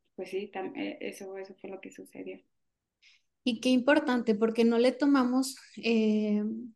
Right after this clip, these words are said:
Speaker 2: o no nos enseñan, mejor dicho, a darle importancia a las emociones como deberían,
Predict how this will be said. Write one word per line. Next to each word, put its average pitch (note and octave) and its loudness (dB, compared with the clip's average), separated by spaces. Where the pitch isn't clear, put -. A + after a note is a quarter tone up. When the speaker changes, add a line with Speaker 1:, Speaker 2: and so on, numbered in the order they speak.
Speaker 2:
o B3+ 4
no C4+ 8
nos D#4 6
enseñan, B3+ 4
mejor A#3 2
dicho, A#3 2
a A#3 4
darle A#3 2
importancia A3 0
a A3+ 0
las G#3+ 6
emociones A#3 4
como G#3+ 4
deberían, A3 6